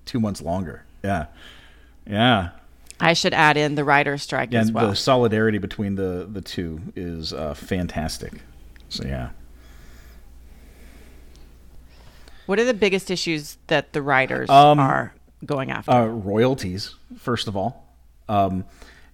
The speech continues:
Speaker 1: from, y-, you know, the, the days where you could write on a show in the nineties,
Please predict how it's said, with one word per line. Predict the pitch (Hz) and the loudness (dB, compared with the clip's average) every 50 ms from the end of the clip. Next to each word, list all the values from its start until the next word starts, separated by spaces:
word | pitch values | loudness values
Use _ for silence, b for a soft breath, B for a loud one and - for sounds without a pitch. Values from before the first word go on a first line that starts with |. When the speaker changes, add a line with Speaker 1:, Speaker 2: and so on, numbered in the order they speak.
| - - _ _ - _ - _ _ _ - _ - | -20 -20 _ _ -20 _ -20 _ _ _ -20 _ -20
Speaker 1:
from, | - - - 143 131 123 123 120 117 113 123 - - - _ _ - _ _ - _ - _ _ | -12 -2 0 2 4 4 4 4 2 0 0 -4 -10 -18 _ _ -20 _ _ -20 _ -20 _ _
y-, | 143 147 - - - - | -12 -12 -12 -12 -18 -8
you | - 165 139 | -6 -4 -4
know, | 139 | -4
the, | - - 170 139 127 127 123 131 | -4 -8 -6 -2 0 2 2 2
the | 135 131 117 | 0 0 -2
days | 110 104 131 135 143 156 165 165 170 160 143 | 0 0 0 0 0 0 -2 -6 -6 -8 -8
where | 135 131 131 123 120 117 | -4 -2 0 2 2 2
you | 113 113 113 117 | 2 2 0 0
could | 113 - 117 107 101 101 104 - - - - - _ | 0 -2 -2 -2 -2 -4 -8 -12 -18 -20 -20 -20 _
write | 127 117 107 104 107 107 107 107 - - | -12 -8 -4 -2 -2 -2 -2 -4 -6 -8
on | 113 110 104 | -8 -6 -6
a | 101 95 | -6 -6
show | - - - - 107 101 98 95 92 90 90 101 131 - - - | -8 -6 -4 -2 -2 -2 -2 -2 -4 -4 -8 -10 -12 -14 -12 -6
in | - 123 | -4 -2
the | 107 104 | 0 0
nineties, | 98 95 92 92 90 78 76 67 65 - - - - | 0 -2 -2 -2 -4 -4 -6 -10 -12 -14 -14 -16 -16